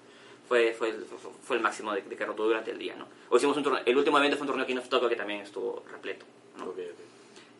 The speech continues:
Speaker 1: Eh, y, o sea, bacán, ¿no? Eh, de ahí fue que ya, bueno, yo me asocio con Marco, ¿no? Eh, un, un amigo del, del, del Magic. Yo vengo, vengo del Magic también. Este, y ahí es que ponemos ya el local en físico, ¿no? Eso fue hace dos años.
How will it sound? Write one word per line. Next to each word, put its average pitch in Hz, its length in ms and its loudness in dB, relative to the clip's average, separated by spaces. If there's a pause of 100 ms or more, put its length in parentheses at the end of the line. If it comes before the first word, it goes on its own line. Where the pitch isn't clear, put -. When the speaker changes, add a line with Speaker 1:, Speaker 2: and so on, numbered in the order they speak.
(140)
Speaker 1:
Eh, 107 640 2
y, 104 360 -8
o - 60 -14
sea, - 120 -12 (400)
bacán, - 320 6
¿no? - 60 -16 (800)
Eh, 110 300 4
de 131 80 8
ahí 147 180 10
fue 147 180 4
que 139 120 4
ya, 135 200 10
bueno, 120 160 4
yo 117 140 4
me 127 60 4
asocio 127 320 -2
con 120 120 -4
Marco, - 300 0 (380)
¿no? - 200 -16
Eh, 110 320 -8
un, 110 440 -12 (100)
un 113 140 -6
amigo 117 260 0
del, 107 240 -2
del, 107 160 -8
del 110 120 -4
Magic. 151 380 0 (920)
Yo 101 200 -4 (120)
vengo, 101 260 -10 (140)
vengo 104 180 -6
del 101 80 -8
Magic 104 240 -4
también. 147 260 -4 (1000)
Este, 104 800 0
y 113 160 0
ahí 117 160 10
es 113 80 2
que 120 80 -6
ponemos 107 340 -2
ya 107 100 0
el 104 60 2
local 104 160 -4
en 107 80 -10
físico, - 320 -14
¿no? - 80 -12
Eso - 100 -16
fue - 120 -14
hace 110 80 -6
dos 101 160 -4
años. - 200 -10